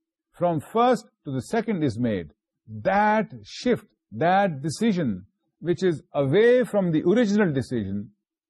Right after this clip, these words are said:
is accepted, is imposed on the organization as the final decision. So first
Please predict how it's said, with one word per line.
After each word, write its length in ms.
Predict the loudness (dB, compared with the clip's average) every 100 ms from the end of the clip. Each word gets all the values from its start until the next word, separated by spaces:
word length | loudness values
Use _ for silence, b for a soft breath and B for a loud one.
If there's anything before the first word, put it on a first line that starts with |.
| -4
is 360 | 0 0 -4 _ _
accepted, 760 | -6 -6 -2 -2 0 -2 -2 -4 -6
is 220 | -4 -2
imposed 720 | -2 -2 -2 0 2 2 0
on 120 | -2 0
the 120 | 0
organization 800 | 0 0 -2 0 0 -2 -6 -10 _ -8
as 300 | -4 -4 -4
the 140 | -6
final 440 | -4 -4 -2 -2
decision. 480 | -4 -6 -8 -8 -12 -18 _ _ _ _ _ _ _ _
So 220 | -6 -6
first 580 | -6 -2 2 2 2 -4